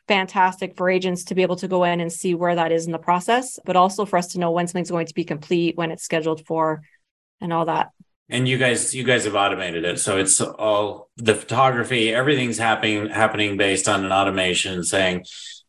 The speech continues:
Speaker 2: X number of days after I go under contract or X number of days before closing or whatever,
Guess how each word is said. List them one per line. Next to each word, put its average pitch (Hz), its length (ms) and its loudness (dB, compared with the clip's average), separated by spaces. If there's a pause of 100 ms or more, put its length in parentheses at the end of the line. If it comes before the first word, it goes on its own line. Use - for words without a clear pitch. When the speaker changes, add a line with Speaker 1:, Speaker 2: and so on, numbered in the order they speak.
(140)
Speaker 2:
X 127 260 0
number 135 220 0
of 104 140 0
days 104 340 0
after 98 340 0
I 95 80 0
go 95 160 0
under 95 200 0
contract 92 600 0
or 92 120 -4
X 107 240 2
number 104 200 0
of 92 120 -2
days 98 340 2
before 95 400 -2
closing 92 540 0
or 87 400 0 (640)
whatever, 95 800 -2